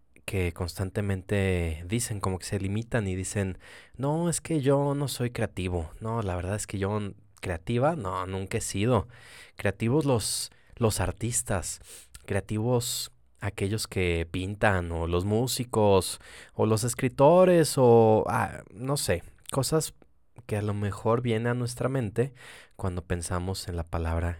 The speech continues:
creatividad. O por lo menos eso venía a mi mente. Cuando tú escuchas la palabra creatividad, ¿qué te imaginas? Y me parece interesante hablar de esto porque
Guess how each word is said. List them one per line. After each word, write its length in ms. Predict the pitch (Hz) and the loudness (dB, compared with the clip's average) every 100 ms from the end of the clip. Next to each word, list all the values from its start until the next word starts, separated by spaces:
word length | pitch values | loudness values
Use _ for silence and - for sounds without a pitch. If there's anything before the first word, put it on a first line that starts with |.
| - | -10
creatividad. 600 | 90 87 92 104 139 123 - _ | -10 -6 -4 -2 -2 -4 -12 _
O 120 | 113 | -4
por 140 | 120 139 | 0 2
lo 80 | 160 | 2
menos 280 | 180 185 | 0 -2
eso 240 | 160 147 165 | -2 0 2
venía 440 | 139 117 120 127 110 | 2 4 2 0 2
a 200 | 113 135 | 4 4
mi 160 | 143 | 2
mente. 380 | 151 151 - - - _ _ - - _ _ - | 0 0 -4 -12 -16 _ _ -20 -20 _ _ -8
Cuando 260 | 101 92 | -4 -4
tú 140 | - 131 | -4 -4
escuchas 440 | - 143 - 143 | -4 -6 -6 -4
la 140 | 123 - | -4 -2
palabra 380 | 101 98 117 - | 0 2 0 -4
creatividad, 760 | - 95 87 - 90 90 98 120 - - _ _ - | -2 0 0 0 -2 0 0 -2 -6 -20 _ _ -8
¿qué 100 | 131 | -4
te 120 | - | -2
imaginas? 640 | 147 110 - 82 - - - _ _ _ _ _ _ _ - _ _ - _ _ - | -2 -2 -4 -8 -10 -16 -18 _ _ _ _ _ _ _ -20 _ _ -20 _ _ -4
Y 120 | 135 | 2
me 120 | 151 | 2
parece 320 | 151 160 170 220 | 6 4 4 0
interesante 600 | 208 170 135 147 147 165 | 2 2 4 2 2 2
hablar 240 | 156 147 | 4 6
de 100 | 156 | 4
esto 260 | 151 170 151 | 2 0 -2
porque 680 | 135 120 127 113 110 101 | -4 -2 0 4 4 2